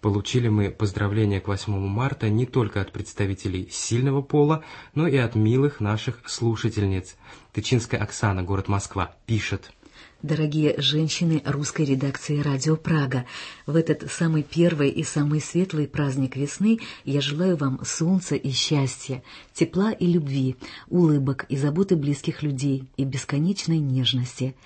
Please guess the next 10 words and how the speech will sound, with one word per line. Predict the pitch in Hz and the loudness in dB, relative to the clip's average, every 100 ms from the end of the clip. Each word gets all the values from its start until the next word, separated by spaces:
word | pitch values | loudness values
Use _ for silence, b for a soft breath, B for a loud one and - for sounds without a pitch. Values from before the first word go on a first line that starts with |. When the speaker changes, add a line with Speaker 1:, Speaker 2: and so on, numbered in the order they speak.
| B B B | B B B
Speaker 2:
В | 143 | 0
эти | 180 185 | 2 4
дни | 180 185 226 226 B B | 4 8 6 6 B B
из-под | 156 - 160 - | -4 0 -2 0
последнего | 165 - 196 175 143 131 | -2 4 4 4 2 -2
колкого | - 180 185 185 147 151 | -4 2 2 2 -4 -4
снега | - 208 220 160 | 2 4 4 2
появляются | 147 143 147 196 196 - | 0 -2 0 0 0 -2
первые | 143 - 151 147 156 | -4 -2 -2 0 -2
цветы, | - 185 185 156 135 | 0 0 2 0 -2